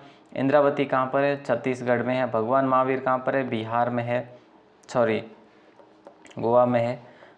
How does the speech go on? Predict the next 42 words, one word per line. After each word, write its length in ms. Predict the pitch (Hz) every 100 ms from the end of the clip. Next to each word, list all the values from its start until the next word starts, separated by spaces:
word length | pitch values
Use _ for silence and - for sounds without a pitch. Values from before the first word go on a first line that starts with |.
| -
दालमा 500 | 110 139 160 165 151
आपके 360 | 147 147 151 147
कहाँ 260 | 143 135 139
पर 120 | 131
है? 260 | 135 - - - _ -
ओडिशा 420 | 123 135 - 143
में 140 | 139
है 400 | 139 143 147 - -
या 160 | 120 120
फिर 180 | 120 120
झारखंड 460 | 117 117 123 131
में। 160 | 131 131
आप 300 | - 120 120
कहेंगे, 260 | 123 120 120
"सर, 180 | 127
झारखंड 520 | 110 110 110 113 123 123
में 120 | 120
है, 160 | 120
ओडिशा 400 | 117 113 117 123
भले 180 | 113 117
ही 60 | 110
पास 340 | 117 117 117 123
में 80 |
है, 100 | 117
लेकिन 260 | 117 117 117
झारखंड 400 | 107 107 - 120
में 140 | 117
है।" 220 | 117 117 - - - - -
ठीक 140 | 147
है, 200 | 180 - - - - - -
और 280 | 113 113
बस्सी 340 | 113 123 - 127
अभयारण्य 380 | 110 117 113 110
जो 60 |
है 180 | 113 135
अपने 340 | - - 117
राजस्थान 640 | 110 113 110 113 - 110 107
में 180 | 110 107
है। 140 | 117 - _ _ _ _ _ _ _ _ _ _ _ _ _ _
ठीक 200 | - 139
है, 140 | 175 - - _ -
ओके। 260 | 120 117